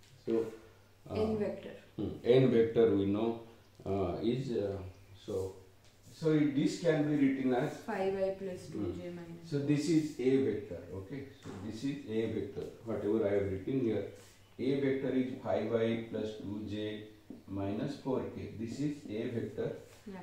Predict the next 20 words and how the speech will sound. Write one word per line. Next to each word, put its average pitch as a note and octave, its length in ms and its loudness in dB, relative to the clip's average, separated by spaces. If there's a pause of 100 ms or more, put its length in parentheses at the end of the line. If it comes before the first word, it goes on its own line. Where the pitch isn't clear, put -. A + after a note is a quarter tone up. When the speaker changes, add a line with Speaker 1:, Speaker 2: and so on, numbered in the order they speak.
Speaker 1:
Similarly, C3 760 2
we C3+ 220 4
have A#2 300 4
a - 80 2 (140)
N A#2 340 0
vector. - 380 -6 (520)
Okay, F#2+ 260 -14 (720)
that A2+ 220 -2
normal A#2 400 2
vector. - 320 -6 (240)
Okay, G2 240 -14 (280)
Speaker 2:
Hmm. G3 100 -14 (240)
Speaker 1:
so A2+ 480 2
that A#2+ 400 2
is, C3+ 360 0
uh, G#2 240 -2
like, A#2+ 320 -2 (120)
uh, G2+ 240 -2
that's G#2 300 -2
the C3+ 160 -4